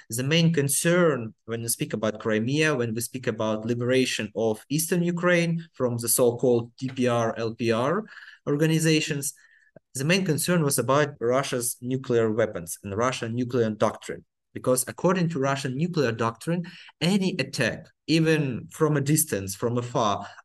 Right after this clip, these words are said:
on the Russian soil, is a good enough reason for Russians to use unanimously their nuclear weapons. So basically, we remember the, the Dmitry Medvedev, head of Russian Security Council, then Patrushev,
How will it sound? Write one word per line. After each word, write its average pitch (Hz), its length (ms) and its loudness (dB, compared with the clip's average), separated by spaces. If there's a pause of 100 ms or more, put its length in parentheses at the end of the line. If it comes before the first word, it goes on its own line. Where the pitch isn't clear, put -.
on 175 240 8
the 143 120 2
Russian 139 340 0
soil, 135 580 2 (300)
is 160 300 2
a 156 320 2
good 185 240 0
enough 143 340 -2
reason 135 380 0
for 151 140 -6
Russians 160 480 -2
to 127 120 -2
use 165 480 2
unanimously 156 800 2 (120)
their 131 440 0
nuclear 135 460 2
weapons. 117 420 0 (300)
So - 180 -2
basically, 160 720 0
we 147 220 2
remember 156 720 4
the, 110 380 -8
the 117 100 -6
Dmitry 160 340 0
Medvedev, 156 600 2 (140)
head 147 200 0
of 127 140 -4
Russian 135 360 0
Security 208 480 0
Council, 165 580 0 (380)
then 131 340 0
Patrushev, 170 720 2